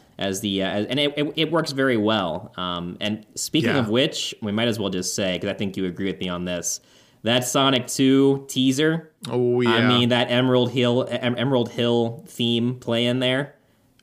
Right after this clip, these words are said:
Speaker 1: Just for
Speaker 2: Yep.
Speaker 1: that, I mean, I'm, I'm ready. That's gonna be amazing.
Speaker 2: Oh, and the,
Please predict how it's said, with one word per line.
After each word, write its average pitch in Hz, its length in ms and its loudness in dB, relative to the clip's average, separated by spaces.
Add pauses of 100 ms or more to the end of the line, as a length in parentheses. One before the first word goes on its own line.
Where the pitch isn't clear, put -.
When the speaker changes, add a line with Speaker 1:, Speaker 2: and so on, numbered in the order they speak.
(120)
Speaker 1:
Just 120 180 -2
for 135 60 2
Speaker 2:
Yep. 113 200 0
Speaker 1:
that, 110 60 -2
I - 20 0
mean, 110 240 2
I'm, 98 460 -2
I'm 92 160 -4
ready. 87 300 -6 (180)
That's 98 180 -6
gonna 98 160 -6
be 92 140 -4
amazing. 139 380 -2
Speaker 2:
Oh, - 0 -
and 180 200 0
the, 170 180 0